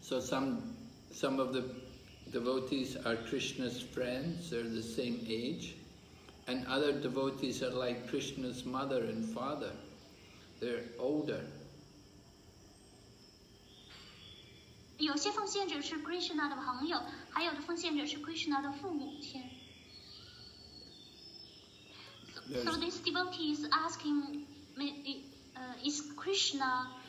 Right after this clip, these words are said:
Speaker 2: eternally the bo-, a cowherd boy, the form of a cowherd boy in Goloka Vrindavan?
Speaker 1: Yes. He's fifteen years old.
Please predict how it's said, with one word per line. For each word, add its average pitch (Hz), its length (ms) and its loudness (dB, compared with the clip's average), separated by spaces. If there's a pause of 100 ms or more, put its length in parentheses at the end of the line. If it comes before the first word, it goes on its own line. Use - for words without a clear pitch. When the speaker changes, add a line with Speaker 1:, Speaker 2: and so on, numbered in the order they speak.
(500)
Speaker 2:
eternally 277 1040 2 (680)
the 254 100 -6 (100)
bo-, 294 280 -2 (300)
a 254 60 -6
cowherd 339 440 4
boy, 285 480 2
the 247 80 -8
form 285 320 2
of - 120 2
a - 20 -6
cowherd 302 420 0
boy 302 220 2 (120)
in 240 360 -6 (300)
Goloka 247 380 -4
Vrindavan? 220 540 2 (2500)
Speaker 1:
Yes. 131 520 2 (1400)
He's 127 240 0
fifteen 143 600 4
years 135 340 4
old. 120 420 0